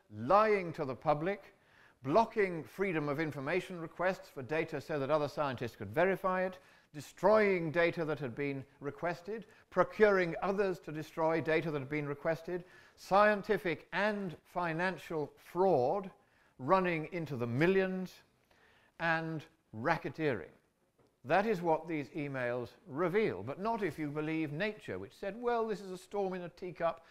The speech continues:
and the whole thing is the only reason why these people behaved in the least bit in the way that scientists shouldn't is because they were under pressure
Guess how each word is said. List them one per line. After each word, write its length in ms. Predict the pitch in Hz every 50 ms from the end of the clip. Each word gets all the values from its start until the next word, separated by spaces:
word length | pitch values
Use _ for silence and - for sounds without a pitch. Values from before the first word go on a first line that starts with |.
| - - - -
and 140 | 170 160 160
the 80 | 156
whole 240 | 156 185 196 202 190
thing 260 | - - 175 170 160
is 200 | 156 156 156 135
the 180 | - 156 151 165
only 200 | 202 196 190 170
reason 300 | 151 156 151 139 143 143
why 140 | 147 147 143
these 160 | 143 147 143
people 260 | - - 151 143 147
behaved 380 | - 127 135 151 160 160 143 147
in 80 | 147
the 120 | 151 147 - _ _ _ _ -
least 320 | 160 208 254 233 - -
bit 160 | - 185 156
in 100 | 165 156
the 80 | 147 147
way 160 | 143 151 147
that 180 | 143 143 - -
scientists 460 | - 175 165 156 143 - 131 120 - - -
shouldn't 280 | 160 143 139 139 - _ _ _ _ _ -
is 160 | 190 185 175
because 320 | 190 208 - - 185 156
they 140 | - 180 165
were 160 | 165 165 - -
under 320 | - 175 170 170 156 160 151
pressure 560 | - - - - 196 160 - - 123 120